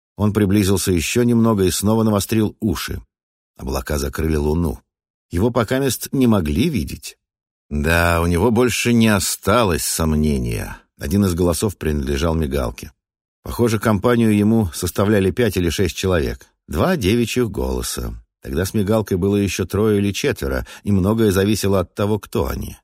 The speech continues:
Ждать больше не годилось. Видевшие его раньше на дороге могли прибежать на помощь. Сейчас следовало идти прямо вперед, а потом решать, действовать или пронестись мимо.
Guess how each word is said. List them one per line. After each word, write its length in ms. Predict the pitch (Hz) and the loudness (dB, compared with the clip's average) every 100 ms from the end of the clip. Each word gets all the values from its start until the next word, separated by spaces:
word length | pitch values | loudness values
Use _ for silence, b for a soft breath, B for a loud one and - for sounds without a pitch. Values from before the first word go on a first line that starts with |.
| _ _ - | _ _ -10
Ждать 440 | 67 73 107 113 | -6 -2 0 0
больше 360 | 85 101 92 92 | 0 0 0 0
не 140 | 92 | 0
годилось. 640 | 87 90 95 76 - - - _ | 2 0 0 -2 -6 -12 -16 _
Видевшие 540 | - 120 117 104 117 107 | -2 2 2 2 2 4
его 180 | 107 | 4
раньше 280 | 113 117 104 | 4 2 2
на 120 | 104 | 2
дороге 340 | 101 107 135 117 | 4 2 2 2
могли 280 | 107 98 107 | 2 2 0
прибежать 460 | 90 87 92 107 | 0 0 2 0
на 120 | 113 | 0
помощь. 480 | 107 120 110 - - B B B | 0 -2 -2 -6 -12 B B B
Сейчас 420 | - 85 90 95 | -8 -4 0 0
следовало 520 | - 95 90 87 87 | 0 0 2 2 0
идти 200 | 82 - | -2 -4
прямо 320 | 82 90 87 78 | -2 0 0 -2
вперед, 360 | - 101 151 | -2 -2 -2
а 60 | 90 | -2
потом 300 | 85 107 85 | -4 -4 -4
решать, 500 | 67 - 73 67 - | -4 -4 -6 -8 -4
действовать 600 | 117 139 - 127 123 120 | -2 -2 -2 0 0 -4
или 160 | 135 120 | -2 -2
пронестись 600 | 87 82 73 - 76 - | -2 -2 -4 -6 -8 -6
мимо. 360 | 62 57 52 | -8 -8 -10